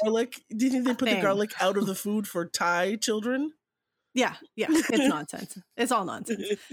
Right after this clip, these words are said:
Speaker 2: Um,
Speaker 1: It's so
Speaker 2: but in this
Speaker 1: funny.
Speaker 2: case, I
Speaker 1: Okay.
Speaker 2: decided to follow it because I tend to over garlic everything. And the, the one time I made hummus for my baby, <laughs> I tasted, I was like, Ooh, <laughs> we'll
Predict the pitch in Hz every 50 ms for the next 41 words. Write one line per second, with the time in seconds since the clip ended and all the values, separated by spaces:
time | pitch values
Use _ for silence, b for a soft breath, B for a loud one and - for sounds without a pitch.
0 | B - 214 214 214 214 208 208 208 208 208 202 202 208 202 202 240 240 247 247
1 | 269 392 320 - 269 254 247 254 226 220 226 220 - 220 208 214 220 208 - 214
2 | 208 - 214 196 196 196 190 190 190 - 196 185 - 202 190 175 - - 185 180
3 | 202 190 175 - - 185 175 185 175 - 185 180 175 180 170 196 185 180 180 170
4 | - - 202 185 196 196 185 185 196 175 170 208 196 202 196 196 - 196 185 185
5 | 185 185 190 180 175 156 - 190 185 190 196 - - - 196 185 185 185 175 185
6 | 190 202 - - - - - - - 262 240 - 233 220 - - 196 202 190 -
7 | - - - _ - 269 320 370 381 254 - - - - - - - 349 - -
8 | - -